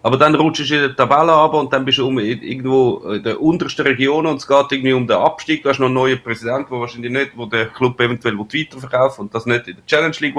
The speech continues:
machen will. Dann sind all die guten Vorsätze von vorher einfach mal überhaupt nichts wert. Dann geht's einfach Klassenerhalt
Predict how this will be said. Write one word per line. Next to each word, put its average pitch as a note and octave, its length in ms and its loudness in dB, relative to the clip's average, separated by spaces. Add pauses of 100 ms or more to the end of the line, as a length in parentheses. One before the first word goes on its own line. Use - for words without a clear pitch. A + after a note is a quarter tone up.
(100)
machen C#3 280 4
will. C3 60 -10 (680)
Dann D#3+ 500 2 (140)
sind A#2+ 240 -4
all C3 160 4
die C3 80 -2
guten C3 300 0
Vorsätze B2 480 0
von G#2+ 120 -4
vorher C3 480 0
einfach A#2 220 2
mal G#2+ 300 2
überhaupt B2 760 -4
nichts C3 220 -4
wert. G2+ 240 -4
Dann G#2+ 100 -4
geht's A#2 280 0
einfach B2 320 0 (360)
Klassenerhalt C#3+ 840 2